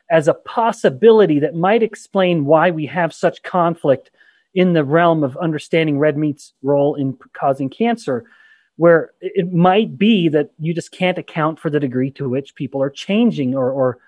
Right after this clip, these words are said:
or cooking how they, how they cook their meat differently. Because to eat a steak, um, and it not be a little, um, you know, seared or, you know,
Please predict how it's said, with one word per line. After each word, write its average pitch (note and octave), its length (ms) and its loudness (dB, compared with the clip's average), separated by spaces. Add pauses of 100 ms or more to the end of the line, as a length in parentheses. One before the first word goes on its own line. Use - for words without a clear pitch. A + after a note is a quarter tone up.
(240)
or C#3 100 2
cooking D3 720 -2
how E3+ 160 2
they, D#3 280 0
how - 80 -8
they E3 120 -2
cook G3+ 320 -6
their D#3 120 -4
meat D3 200 -6
differently. C3+ 520 -6 (360)
Because F#3 280 0
to A3+ 200 -4
eat C4+ 180 0
a E3+ 60 0
steak, - 560 -2 (440)
um, C#3+ 400 0 (360)
and F3 120 2
it F3 140 -4
not D#3+ 340 0
be F#3+ 140 2
a D#3+ 80 6
little, F#3+ 460 2 (720)
um, C#3+ 360 -2
you F3 120 0
know, D3 340 0
seared A3 500 0
or, D#3 220 0
you D#3 140 -4
know, C#3 220 -4